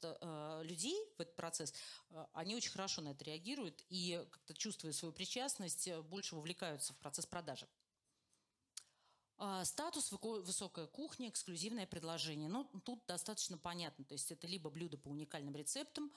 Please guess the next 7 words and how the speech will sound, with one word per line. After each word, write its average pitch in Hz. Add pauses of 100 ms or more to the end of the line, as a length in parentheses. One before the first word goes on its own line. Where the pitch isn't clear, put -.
(280)
либо 202 (100)
эксклюзивные 208 (100)
ингредиенты, 175 (520)
а, 175
либо 214
мы 226 (260)
подчёркиваем 185